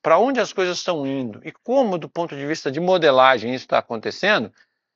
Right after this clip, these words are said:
E esse artigo é, é muito bem ilustrado. E tem umas coisas que eu usei pra explicar pra vocês o modelo de linguagem, que aqui, isso aqui é um diagrama de probabilidade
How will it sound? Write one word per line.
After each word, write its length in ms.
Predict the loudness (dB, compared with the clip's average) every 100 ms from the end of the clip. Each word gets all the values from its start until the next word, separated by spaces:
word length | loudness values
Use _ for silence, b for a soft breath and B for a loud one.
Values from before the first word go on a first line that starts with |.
| _ _ _ _
E 240 | -6 -6 -2
esse 240 | -2 -2
artigo 220 | -4 -2
é, 180 | -2 -2
é 60 | -4
muito 280 | -4 -6 -4
bem 180 | -2 -2
ilustrado. 680 | -4 -2 2 4 4 0 -8
E 100 | -4
tem 160 | -4
umas 280 | 0 -2 -2
coisas 520 | 2 4 4 -2 -6
que 140 | -2 0
eu 100 | 2
usei 580 | -2 -4 0 2 2
pra 200 | 0 0
explicar 380 | 0 -2 -2 0
pra 100 | 0
vocês 260 | -6 -6 -4
o 40 |
modelo 240 | -2 -2 -2
de 80 |
linguagem, 640 | -8 2 4 4 0 -10 _ _ _ _ _ _ _ _ _
que 120 | 2
aqui, 260 | 2 2 -4
isso 300 | -4 -4 -6
aqui 140 | -2
é 20 | 0
um 60 |
diagrama 440 | 2 2 2 0 -2
de 120 | -4
probabilidade 1000 | -2 2 2 2 2 4 4 2 -6